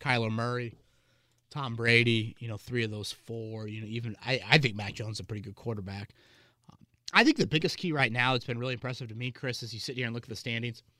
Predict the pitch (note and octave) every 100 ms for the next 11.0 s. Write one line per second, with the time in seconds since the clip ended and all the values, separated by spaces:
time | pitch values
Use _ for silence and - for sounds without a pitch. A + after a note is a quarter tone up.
0 | _ - - A3+ C#3+ A2+ - - F3+ E3
1 | C3+ E3+ G#3+ F3 D3+ C3+ C#3 D3 C#3+ -
2 | D#3+ C#3 C#3+ D3 B2+ - D3 A#2+ G#2 G2+
3 | A2 - _ _ _ - D#3+ F#3+ F#3 D3+
4 | - D3 A#2+ C3 A2+ - C3 B2+ A#2 A#2+
5 | A#2+ B2 A2+ B2+ A2+ A#2 A#2 - A#2 B2
6 | C3+ - - _ A#2+ C3 B2+ A#2 A2 C3
7 | B2 B2+ B2+ A#2+ B2 A#2 B2 - _ _
8 | - E3 D#3 B2 A2 - A2 - A2 A#2
9 | C3+ C#3+ C#3 B2 A2+ A2+ G#2 G#2 _ -
10 | _ - B2 A#2+ A#2+ G2 - _ _ -